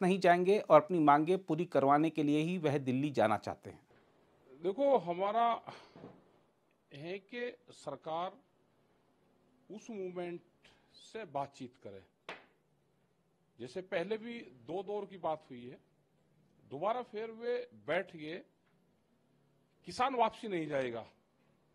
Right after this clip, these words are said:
Speaker 2: सरकार छेड़खानी मत करे, उनके साथ में वो बैठ गया, या तो वो आगे जाएगा दिल्ली की तरफ, वो पंजाब नहीं जाएगा, बगैर बातचीत के, समाधान के वो वापसी जाएगा ही नहीं।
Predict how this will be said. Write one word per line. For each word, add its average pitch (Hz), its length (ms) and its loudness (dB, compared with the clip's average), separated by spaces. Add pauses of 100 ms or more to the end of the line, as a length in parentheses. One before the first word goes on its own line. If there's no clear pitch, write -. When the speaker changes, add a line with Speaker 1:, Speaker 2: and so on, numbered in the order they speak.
(1900)
Speaker 2:
सरकार 208 380 -4
छेड़खानी 220 580 -10
मत 165 240 -12
करे, 185 220 -14 (1900)
उनके 139 300 -10
साथ 180 320 -8
में 254 160 -20 (640)
वो 180 320 -8
बैठ 185 300 -4
गया, 220 120 -8
या 220 120 -4
तो 233 120 -4
वो 240 100 2
आगे 180 280 -2
जाएगा 196 300 -2
दिल्ली 190 260 -14
की 202 100 -14
तरफ, 233 260 -6 (600)
वो 180 100 -4
पंजाब 220 440 2
नहीं 160 180 -6
जाएगा, 156 340 -4
बगैर 196 360 -6
बातचीत 160 560 -10
के, 226 160 -14
समाधान 151 560 -12
के 147 160 -14
वो 214 100 -12
वापसी 175 340 -10
जाएगा 135 280 -6
ही 110 80 -12
नहीं। 104 300 -20